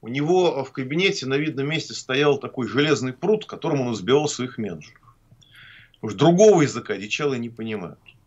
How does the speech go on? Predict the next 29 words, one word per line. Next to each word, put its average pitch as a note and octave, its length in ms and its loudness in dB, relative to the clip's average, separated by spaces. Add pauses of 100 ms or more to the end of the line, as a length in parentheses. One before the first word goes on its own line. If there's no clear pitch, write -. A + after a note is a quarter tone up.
(720)
Я D#3 140 2
не, F#3 200 0
не F#3 120 0
могу G3+ 340 2
даже, D3 360 0
а, B2+ 240 -4
а, B2+ 320 -6
как C3 180 -4
бы, B2 100 -8
говорить D#3 320 -4
плохо C#3+ 340 -2
об A2+ 100 -8
этом A2+ 220 -10
человеке. - 340 -2
Человек F3 240 -6
не D#3+ 100 -8
симпатичен, F#3 760 -6 (540)
но, C#3 1160 2
э, - 40 -20
при C#3 100 2
определенной D3+ 500 -2
степени C#3+ 400 -6
зажатости D#3 640 0
люди E3 180 -4
просто A#2+ 220 -4
другого C#3+ 300 0
языка A#2 280 -6
не F#2+ 80 -8
понимают. A#2+ 460 -10